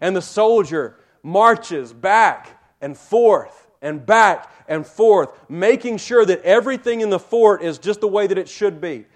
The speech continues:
that there are no enemies that are encroaching, there are no problems within, and taking, taking very clear inventory of what's going on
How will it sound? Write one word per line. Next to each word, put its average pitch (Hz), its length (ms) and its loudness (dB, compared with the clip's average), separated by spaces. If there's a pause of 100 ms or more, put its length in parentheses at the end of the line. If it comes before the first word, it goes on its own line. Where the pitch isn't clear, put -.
(160)
that 175 160 -8
there 220 80 -2
are 226 280 4
no 208 220 -2
enemies 220 560 -4
that 185 180 -4
are 185 140 -2
encroaching, 190 720 -6 (180)
there 208 140 0
are 214 100 0
no 208 160 2
problems 208 680 0
within, 180 720 -4 (200)
and 175 180 -6
taking, 233 480 -4 (200)
taking 208 380 -4
very 226 540 -2
clear 233 840 -4 (280)
inventory 175 760 -2
of 135 140 -8
what's 180 360 -4
going 220 440 -2
on 165 500 -6